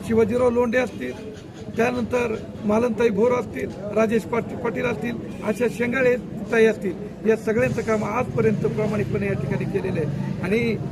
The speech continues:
हे सगळं करत असताना मला ज्यावेळेस समाजामध्ये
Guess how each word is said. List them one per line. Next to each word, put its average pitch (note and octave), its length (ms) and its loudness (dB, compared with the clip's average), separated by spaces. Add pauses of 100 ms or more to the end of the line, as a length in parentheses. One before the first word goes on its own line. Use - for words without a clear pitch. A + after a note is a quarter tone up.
हे C#4 180 2
सगळं B3+ 200 2
करत B3 340 0
असताना G#3 380 -2 (360)
मला A3+ 400 2 (200)
ज्यावेळेस A#3 400 6
समाजामध्ये A3 640 2